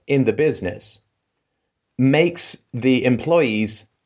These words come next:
more productive. It makes, uh, you know, we get faster computers, we get better graphics cards, we get faster rendering time, what-, whatever it's gonna be. We get better tools, better equipment, we get a nicer office, whatever it's gonna be. So whatever it is that I'm reinvesting,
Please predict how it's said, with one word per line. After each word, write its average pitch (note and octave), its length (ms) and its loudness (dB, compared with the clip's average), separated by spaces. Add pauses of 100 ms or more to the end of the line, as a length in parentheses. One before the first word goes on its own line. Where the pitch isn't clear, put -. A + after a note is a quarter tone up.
(200)
more D#3 280 2
productive. A#2 600 -4
It B2 160 -6
makes, C3 380 -2
uh, A#2 80 0
you A2+ 180 0
know, F#2+ 40 -4
we A#2 100 0
get A#2 180 0
faster C#3+ 420 -4
computers, A#2 540 0
we A2 80 0
get G#2 200 2
better B2 160 2
graphics A2 540 -2
cards, F2 400 -4
we A2+ 80 0
get A2+ 180 0
faster A#2+ 380 -4
rendering G2+ 440 -2
time, G2 260 -10
what-, D#3 160 0
whatever F3 260 2
it's A2 120 -6
gonna B2 160 0
be. G2+ 140 -2
We G2 100 -4
get A2 220 -2
better B2+ 340 0 (280)
tools, F3 280 0
better A#2+ 240 2
equipment, A#2 520 -4
we G#2+ 100 -2
get G#2 160 2
a G2+ 40 2
nicer A2 360 0
office, B2 460 -2
whatever D#3+ 340 0
it's C#3 140 -2
gonna A#2+ 180 2
be. G2+ 240 -2 (560)
So - 180 -2
whatever E3 300 -2
it F#3+ 80 -2
is E3+ 140 -2
that D#3 100 0
I'm C3+ 160 0
reinvesting, C#3 800 -2